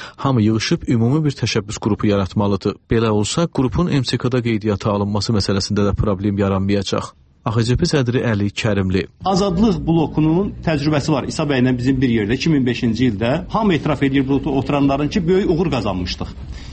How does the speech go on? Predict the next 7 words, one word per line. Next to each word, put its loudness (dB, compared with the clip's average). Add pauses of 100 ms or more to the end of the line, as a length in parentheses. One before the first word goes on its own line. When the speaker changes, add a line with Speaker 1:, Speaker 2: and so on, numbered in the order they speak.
(180)
Speaker 2:
O 4
zamanki 2
blokun 0
qurucuları -2
da -4
hamısı -2
buradadılar. -2